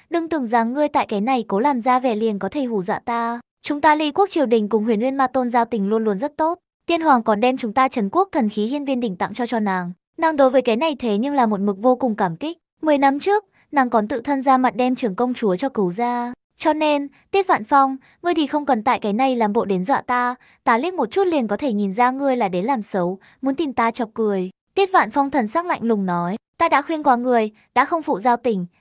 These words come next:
tin hay không tùy ngươi." Tô Hằng vẫn là cười nói, "Ha ha ha, vẫn còn giả bộ, tiểu tử ngươi vẫn còn giả bộ." Bỗng nhiên,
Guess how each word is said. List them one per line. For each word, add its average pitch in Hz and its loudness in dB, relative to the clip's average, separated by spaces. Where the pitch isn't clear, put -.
tin 302 -4
hay 294 -4
không 269 -2
tùy 233 -2
ngươi." 226 -2
Tô 330 8
Hằng 320 2
vẫn 220 0
là 320 2
cười 208 0
nói, 170 -4
"Ha 320 0
ha 302 2
ha, 277 -2
vẫn 302 0
còn 330 2
giả 214 4
bộ, 214 0
tiểu 294 0
tử 247 2
ngươi 220 2
vẫn 233 -4
còn 262 0
giả 196 2
bộ." 220 2
Bỗng 269 2
nhiên, 302 -2